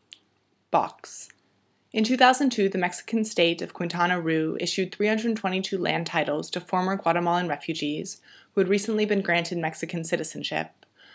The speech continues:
the first time a state government in Mexico had donated land for former refugees.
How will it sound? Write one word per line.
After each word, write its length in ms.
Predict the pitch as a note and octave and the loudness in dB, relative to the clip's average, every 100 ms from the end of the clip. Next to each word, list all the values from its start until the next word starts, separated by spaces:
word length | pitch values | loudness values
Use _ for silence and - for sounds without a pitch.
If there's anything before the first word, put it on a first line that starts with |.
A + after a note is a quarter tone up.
| - | -10
the 80 | - | -4
first 280 | G#3 A#3 A#3 | 4 4 6
time 180 | A3 G#3+ | 4 4
a 60 | |
state 280 | G#3+ - F#3+ | 2 2 2
government 380 | - D#3 E3+ F3+ | 2 -2 -2 -2
in 80 | F#3 | -2
Mexico 540 | D#3+ - E3 E3 D3+ | -4 -6 -4 -2 -2
had 140 | D#3 D#3+ | -2 2
donated 500 | F3 F3+ F3+ F#3+ F#3+ | 2 2 0 0 -2
land 320 | D#3+ D3+ D#3 | -2 -2 -4
for 100 | D#3+ | -8
former 340 | - E3 E3 | -2 -2 0
refugees. 920 | E3+ D#3+ F3 E3 D3 D3+ F3+ - - | 0 -2 -4 -2 -2 -2 -6 -10 -12